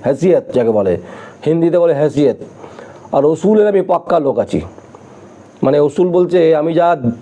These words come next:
নিই তা কিন্তু ফিরিয়ে দিই। তাই আমাকে ভাববার কারণ নেই যে আমি খুব হৃদয় বিদারিত বা হৃদয়, আহ, নরম কোমল স্বভাবের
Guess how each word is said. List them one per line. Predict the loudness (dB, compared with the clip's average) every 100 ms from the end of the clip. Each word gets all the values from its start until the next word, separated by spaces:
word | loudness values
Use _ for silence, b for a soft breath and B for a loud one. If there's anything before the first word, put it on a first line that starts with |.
| -4
নিই | 0 2 4 2
তা | 0 0
কিন্তু | -2 -2
ফিরিয়ে | 0 0 0
দিই। | -2 -6 -10 -18 -20 B B B B B B B -2
তাই | 2
আমাকে | 2 2
ভাববার | 0 0 0 0
কারণ | 2 0 0
নেই | 0
যে | 0
আমি | 0 0
খুব | 0
হৃদয় | 0 2 4 4
বিদারিত | 2 0 -2 0
বা | 2 2
হৃদয়, | 0 0 2 2 0
আহ, | -4 -14 -18 -20 -14 -2 2 2 2 2
নরম | 2 2 0 -4 -6 -14 -8
কোমল | -4 0 0 -2
স্বভাবের | -2 0 2 0